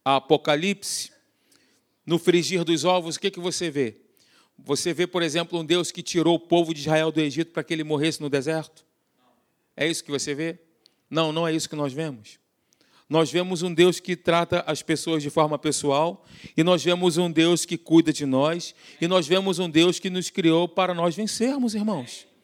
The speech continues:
Repete comigo, "Eu serei tudo aquilo que Deus me criou para ser."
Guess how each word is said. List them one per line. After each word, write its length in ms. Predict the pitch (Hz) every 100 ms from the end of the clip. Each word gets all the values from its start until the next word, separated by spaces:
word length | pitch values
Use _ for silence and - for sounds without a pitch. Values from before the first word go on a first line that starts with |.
| _ _ _ _ _
Repete 380 | 151 165 226 -
comigo, 300 | 202 185 170
"Eu 80 | 190
serei 720 | - 180 165 175 202 - _ _ _ - - - - -
tudo 200 | - 196
aquilo 560 | 190 - 190 190 196 220 _ _ - - - -
que 120 | 175
Deus 720 | 143 170 185 226 - - - _ - - -
me 140 | 165
criou 640 | 175 170 151 160 214 233 - - _ _
para 160 | - 220
ser." 420 | - 262 285 175